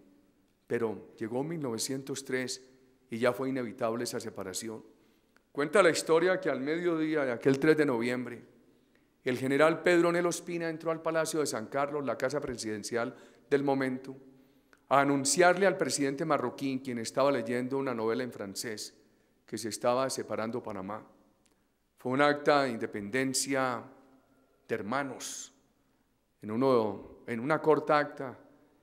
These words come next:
en uno de sus renglones dice: "Nos separamos como hermanos, sin resentimientos, sin odios, con solidaridad, porque hemos llegado a la mayoría de edad y queremos ejercerla". El país siguió muy deprimido, vinieron unos gobiernos realizadores, como el gobierno del general Reyes.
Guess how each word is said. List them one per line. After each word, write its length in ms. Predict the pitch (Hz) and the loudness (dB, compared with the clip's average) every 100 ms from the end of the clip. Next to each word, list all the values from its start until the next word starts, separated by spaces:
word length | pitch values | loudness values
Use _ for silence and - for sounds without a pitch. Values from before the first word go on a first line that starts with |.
| _ | _
en 60 | 127 | -2
uno 120 | 156 | 2
de 60 | 151 | 2
sus 160 | 135 | 0
renglones 480 | 117 107 123 135 135 | -2 -2 -2 0 0
dice: 460 | 135 131 139 131 120 - - _ _ _ | -2 -2 -2 -4 -6 -16 -20 _ _ _
"Nos 160 | 123 120 | -6 -4
separamos 540 | 131 127 135 143 143 | 0 2 2 2 -2
como 200 | - 113 | -6 -8
hermanos, 800 | 107 107 127 - - - - - - | -6 -4 -4 -6 -12 -16 -18 -20 -16
sin 160 | 101 | -12
resentimientos, 960 | 104 101 104 95 98 113 131 113 117 110 | -10 -10 -10 -14 -10 -6 -6 -8 -12 -12
sin 140 | 104 | -6
odios, 380 | 123 123 107 98 | -4 -4 -8 -10
con 160 | 113 104 | -8 -6
solidaridad, 720 | 107 104 104 98 110 123 110 - - _ _ _ _ | -4 -4 -4 -2 -2 -4 -6 -18 -20 _ _ _ _
porque 200 | 117 113 | -8 -2
hemos 160 | 123 135 | 2 4
llegado 400 | 123 117 120 131 | 2 4 4 6
a 20 | |
la 100 | 127 | 4
mayoría 420 | 110 107 107 123 | 0 -4 -2 0
de 40 | 113 | 0
edad 380 | 113 113 110 - - _ _ - | 0 -4 -6 -14 -20 _ _ -10
y 100 | 117 | -6
queremos 580 | - 113 117 123 113 - | 0 0 2 0 -4 -8
ejercerla". 760 | 113 95 101 - 117 104 101 - _ _ _ _ _ _ _ _ _ _ _ _ | -12 -12 -8 -6 -4 -6 -10 -16 _ _ _ _ _ _ _ _ _ _ _ _
El 120 | 104 | -10
país 220 | - 120 117 | 0 2 4
siguió 280 | 135 139 | 4 4
muy 180 | 135 139 | 4 2
deprimido, 580 | 139 143 110 113 151 156 | 0 0 0 0 2 2
vinieron 360 | 139 127 156 165 | 0 0 0 0
unos 200 | 160 143 | 0 0
gobiernos 440 | 127 127 143 156 | 0 0 0 0
realizadores, 880 | 143 117 110 113 104 147 160 135 - | 0 -2 -4 -8 0 2 2 -2 -6
como 180 | 117 113 | -8 -6
el 60 | |
gobierno 340 | 110 117 127 147 | -4 -2 2 2
del 80 | |
general 240 | 113 120 127 | 2 0 0
Reyes. 600 | 147 165 127 98 - | 0 -2 -4 -14 -18